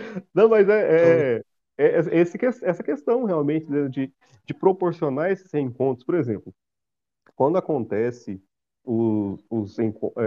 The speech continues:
Speaker 1: acontecia, na verdade, né, <laughs> os encontros entre as mocidades de Silvânia, Vianópolis e, e Leopoldo de Bulhões, por exemplo, é,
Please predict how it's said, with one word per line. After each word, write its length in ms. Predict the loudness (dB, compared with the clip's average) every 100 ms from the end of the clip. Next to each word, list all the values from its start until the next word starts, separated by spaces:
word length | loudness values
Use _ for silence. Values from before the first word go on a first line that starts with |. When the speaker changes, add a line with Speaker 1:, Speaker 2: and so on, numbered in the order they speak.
| -4
Speaker 1:
acontecia, 600 | -4 -2 -2 -4 -4 -2
na 120 | -2
verdade, 480 | -2 -2 -4 -4 -4
né, 100 | -6
<laughs> 560 | -8 -14 -14 -20 -10 -4
os 180 | 0
encontros 560 | 2 0 -2 -4 -4 -4
entre 220 | -4 -2
as 140 | -4 -4
mocidades 480 | -10 -6 -6 -6
de 80 | -8
Silvânia, 420 | -10 -6 -4 -2
Vianópolis 500 | -2 -2 -2 -4 -6
e, 120 | -10 -12 -12 -6
e 140 | 0
Leopoldo 340 | 0 0 -2
de 60 | -2
Bulhões, 340 | -2 -2 -2
por 120 | -4 -4
exemplo, 560 | -2 -2 -2 -4 -10 -10 _ _ _ _ _ _ -2
é, 800 | 2 2 0 -2 0 0 -2